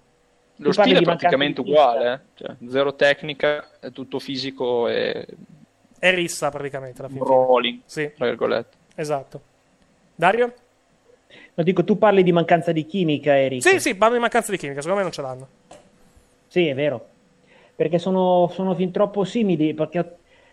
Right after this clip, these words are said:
Speaker 2: pur essendo fisicamente un po' diversi, perché, eh, Rusev è molto più,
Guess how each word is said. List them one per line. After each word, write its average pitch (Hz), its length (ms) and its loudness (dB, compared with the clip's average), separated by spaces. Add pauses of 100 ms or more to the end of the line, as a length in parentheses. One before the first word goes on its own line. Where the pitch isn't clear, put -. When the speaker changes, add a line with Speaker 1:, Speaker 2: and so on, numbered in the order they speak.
(160)
Speaker 2:
pur 202 160 0
essendo 233 300 4
fisicamente 214 640 0
un 190 100 -2
po' 190 160 0
diversi, 160 680 -2
perché, 143 280 -6
eh, 135 720 2
Rusev 151 280 -2
è 143 60 2
molto 139 280 -4
più, 131 680 -6